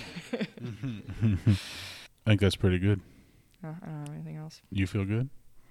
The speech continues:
Speaker 2: Yeah.
Speaker 1: I feel good. Paulie, you good? Thank you, Caitlin.
Speaker 2: Yeah, thank you.
Speaker 1: All right, everybody. Thanks again for tuning in one more time. Hopefully that was an enjoyable, entertaining conversation.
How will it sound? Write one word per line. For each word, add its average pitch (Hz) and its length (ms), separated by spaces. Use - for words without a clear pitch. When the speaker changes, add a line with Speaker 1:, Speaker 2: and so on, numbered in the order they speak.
Speaker 2:
Yeah. 160 220
Speaker 1:
I 85 120
feel 87 180
good. 82 200
Paulie, 95 300
you 92 80
good? 110 260
Thank 143 180
you, 117 100
Caitlin. 85 300
Speaker 2:
Yeah, 277 180
thank 185 240
you. 226 180
Speaker 1:
All 104 220
right, 120 240
everybody. 104 400
Thanks 110 540
again 110 420
for 101 160
tuning 113 400
in 117 240
one 107 180
more 107 280
time. 117 540
Hopefully 101 380
that 95 160
was 98 140
an 98 80
enjoyable, 101 680
entertaining 101 520
conversation. 110 760